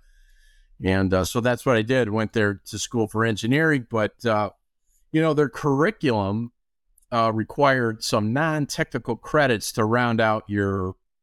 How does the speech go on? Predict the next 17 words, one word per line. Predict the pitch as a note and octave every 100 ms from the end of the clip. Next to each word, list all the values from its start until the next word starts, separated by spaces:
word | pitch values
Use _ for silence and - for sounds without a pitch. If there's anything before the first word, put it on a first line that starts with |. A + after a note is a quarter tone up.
| _ _ -
your, | G2+ F#2+ F#2
uh, | F2+ F2
degree. | F2 E2+ G#2 G#2 D2 _ _ _ _ _ _ _ _ -
And, | A2 A2+ A2 A2 A2 A2 G#2
um, | G#2+ G#2+ A2 B2
you | E3
know, | D3+
I | D#3
was | C#3 D3
always | C3+ C3 B2 A#2
kinda | - C3+ A#2+ A2
interested | A2+ A#2 B2+ - B2 A2+
in | A2
martial | G#2 A2 - G#2
arts, | G#2 G#2 G#2 G#2 G2+ -
and, | G2+ G2+ G2+ G#2+
uh, | G2+ G2+ G2+